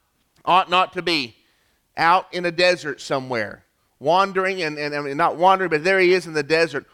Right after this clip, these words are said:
Why, why in the world would God ride through the desert, so to speak? Because that's where we are.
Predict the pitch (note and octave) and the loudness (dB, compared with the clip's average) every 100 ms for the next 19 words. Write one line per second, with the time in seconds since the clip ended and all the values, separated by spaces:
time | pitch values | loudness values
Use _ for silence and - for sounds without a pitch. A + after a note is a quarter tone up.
0 | _ C#3 F3 A3+ A3+ G3 D3+ F#3 A3+ G3 | _ 2 4 4 2 -2 -2 2 2 2
1 | D#3+ D3+ D3+ F#3 G#3+ D#3+ A2 G#2 A2+ C#3 | 0 -2 -2 0 4 4 2 -2 -4 -8
2 | C#3+ C#3+ C3 B2 F3 D3+ A#2+ F2 A2+ B2+ | -4 -2 -2 0 2 2 0 -2 -4 -10
3 | _ _ _ _ _ _ _ _ _ - | _ _ _ _ _ _ _ _ _ -4
4 | B2+ D#3+ E3 D#3+ D#3 C#3+ C3+ C3 G#2+ G#2 | 0 2 0 -4 -6 -4 0 0 -2 -12
5 | - G#2+ D#2+ - - F#2 - - _ _ | -8 -8 -8 -12 -10 -10 -10 -20 _ _
6 | _ _ _ _ _ _ C3 - A#2 B2 | _ _ _ _ _ _ -10 -8 -2 -2
7 | A#2+ C3 B2+ D#3 C#3+ G#2+ | -2 -8 -8 -6 -8 -12